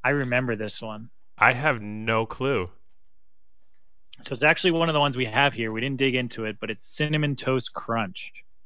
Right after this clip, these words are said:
Speaker 2: Oh.
Speaker 1: is the taste you can see.
Speaker 2: Oh, yeah, 'cause you
Speaker 1: Yeah.
Speaker 2: have the little stripes. Yep.
Speaker 1: Yep.
Speaker 2: Okay.
Speaker 1: Uh, and then the last two are, this is a classic one,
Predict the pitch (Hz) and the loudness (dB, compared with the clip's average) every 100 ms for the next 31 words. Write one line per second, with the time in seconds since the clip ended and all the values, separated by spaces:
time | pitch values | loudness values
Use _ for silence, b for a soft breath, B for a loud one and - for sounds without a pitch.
0 | - - - - 98 113 160 117 90 82 | -16 -16 -16 -6 4 8 10 10 8 6
1 | - 104 - 101 - 113 156 196 202 196 | -2 -10 -8 -10 -6 0 2 4 6 6
2 | 190 180 160 156 151 147 139 131 127 120 | 8 10 10 8 8 8 8 10 10 8
3 | 113 120 147 143 123 - 110 117 110 107 | 6 6 8 8 6 4 -2 0 0 0
4 | 123 - 113 113 110 104 - 110 107 98 | -2 0 0 2 0 0 -2 0 0 -2
5 | - - - - - - - - - - | -8 -12 -18 -18 -18 -16 -16 -16 -14 0
6 | 107 - 123 - 104 110 - - - - | 0 2 0 2 4 4 4 -12 -16 -16
7 | - - - - 120 117 117 117 131 135 | -16 -16 -16 -4 2 4 6 4 4 4
8 | 139 135 143 165 156 - 160 147 135 135 | 4 6 8 8 8 6 8 10 10 8
9 | - - - - - 123 120 120 131 - | 2 -16 -16 -4 4 8 8 6 2 -10
10 | - - - - 135 143 156 - 151 143 | -16 -16 -16 -6 -2 4 4 6 6 6
11 | 135 - 107 | 2 2 0